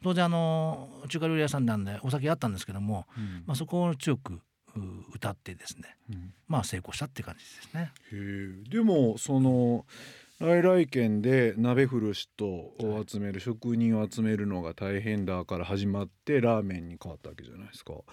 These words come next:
Speaker 2: また職人集めなあかんのかな、みたいになっていかなかったんですか？
Speaker 1: ま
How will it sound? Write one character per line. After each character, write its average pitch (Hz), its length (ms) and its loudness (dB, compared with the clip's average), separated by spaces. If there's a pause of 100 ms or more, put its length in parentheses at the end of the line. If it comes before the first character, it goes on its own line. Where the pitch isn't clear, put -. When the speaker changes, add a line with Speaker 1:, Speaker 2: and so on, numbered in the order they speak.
(420)
Speaker 2:
ま 370 200 4
た 190 140 4
職 151 340 0
人 147 280 6
集 139 120 -4
め 135 120 6
な 117 120 4
あ 101 60 -2
か 104 160 -2
ん 104 100 0
の 92 80 -4
か 98 140 -4
な、 101 180 -2
み 95 100 -4
た 92 220 -6
い 90 40 -4
に 87 120 -6
な 92 120 -4
っ - 40 -10 (260)
て 104 160 -4
い 127 80 -4
か 135 220 2
な 131 100 6
か - 260 -4
っ - 60 -4 (100)
た 95 80 -4
ん 85 100 -6
で - 80 -18
す - 100 -18
か？ - 60 -12
Speaker 1:
ま - 80 -14